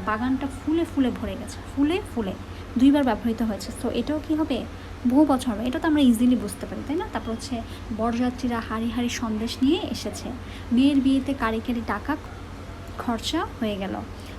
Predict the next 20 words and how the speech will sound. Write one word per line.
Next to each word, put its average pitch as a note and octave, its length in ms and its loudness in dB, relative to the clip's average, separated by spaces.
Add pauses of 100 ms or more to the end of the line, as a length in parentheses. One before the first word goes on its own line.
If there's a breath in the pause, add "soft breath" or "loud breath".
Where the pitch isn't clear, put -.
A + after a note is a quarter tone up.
তোমাকে C#4+ 300 4
বলে B3 320 4
বলে D4 180 2
আর C4 220 0 (300)
পারলাম G3 460 -2
না, F#3 80 -2 (200)
আমি A#3+ 240 2
খেটে C4+ 320 0
খেটে C#4 220 -2
সারা G#3 340 -6 (100)
হলাম, G3 220 -6 (440 loud breath)
দাঁড়ে A#3 280 2
দাঁড়ে B3 240 2 (120)
ঘুরে B3 200 4
আজও G#3+ 460 0
ভিক্ষা C4 320 -2 (180)
জুটলো G#3+ 360 -2
না, F#3+ 180 -2
আমাদের A#3 420 0
ছোট - 240 -6